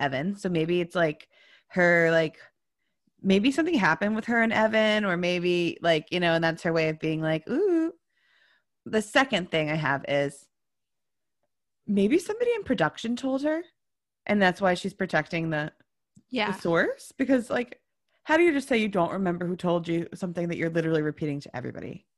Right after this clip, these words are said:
Speaker 2: Yeah.
Speaker 1: You're s-,
Speaker 2: I think
Speaker 1: she's
Speaker 2: it
Speaker 1: so
Speaker 2: was
Speaker 1: full of shit.
Speaker 2: definitely, it was definitely someone in production. And I saw,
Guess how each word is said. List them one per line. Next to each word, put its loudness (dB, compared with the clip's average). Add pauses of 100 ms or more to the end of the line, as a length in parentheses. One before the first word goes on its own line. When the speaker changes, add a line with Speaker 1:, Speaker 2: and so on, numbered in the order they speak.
(180)
Speaker 2:
Yeah. 0
Speaker 1:
You're 0
s-, -8
Speaker 2:
I -2
think 2 (280)
Speaker 1:
she's -4
Speaker 2:
it 4
Speaker 1:
so 8
Speaker 2:
was 4
Speaker 1:
full 4
of 4
shit. -4
Speaker 2:
definitely, 2 (160)
it 2
was 2
definitely 2
someone -2
in -2
production. -6 (380)
And 4
I 6
saw, 4